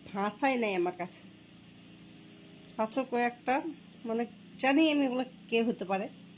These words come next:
but তবু কিছু বলা যাবে না। লজ্জা, লজ্জা,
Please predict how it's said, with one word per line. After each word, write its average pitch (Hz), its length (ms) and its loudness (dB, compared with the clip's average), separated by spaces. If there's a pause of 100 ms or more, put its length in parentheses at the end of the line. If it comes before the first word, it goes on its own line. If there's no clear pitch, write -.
(560)
but 196 160 -10
তবু 240 240 0
কিছু 247 300 -6
বলা 202 220 0
যাবে 170 180 -2
না। - 280 -12 (4000)
লজ্জা, 180 460 -2
লজ্জা, 185 640 -2